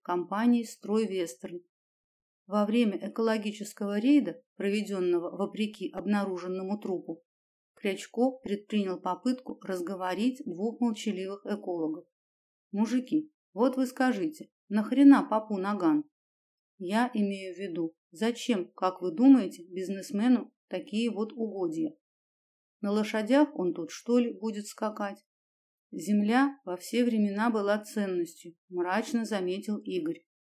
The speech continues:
«И в доисторические, и в любые прочие. Бизнесмены точно знают, что здесь нужно делать». «Охотятся они здесь», добавил Михаил,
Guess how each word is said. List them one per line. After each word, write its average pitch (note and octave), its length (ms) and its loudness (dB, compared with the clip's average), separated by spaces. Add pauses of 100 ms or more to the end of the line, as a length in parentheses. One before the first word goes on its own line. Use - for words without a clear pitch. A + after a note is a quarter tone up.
(200)
«И G3 100 -6
в F3+ 100 -8
доисторические, A#3+ 1160 0
и G3+ 140 -6
в F3+ 40 -8
любые F#3+ 400 -2
прочие. F#3+ 600 -8 (300)
Бизнесмены G#3+ 720 2
точно G3 480 -6
знают, G#3+ 520 -2
что - 360 -2
здесь G#3 360 -4
нужно G3+ 400 0
делать». E3 460 -4 (1000)
«Охотятся G#3 760 0
они F#3+ 260 -4
здесь», D#3+ 400 -4 (140)
добавил F3+ 460 0
Михаил, F3+ 600 -4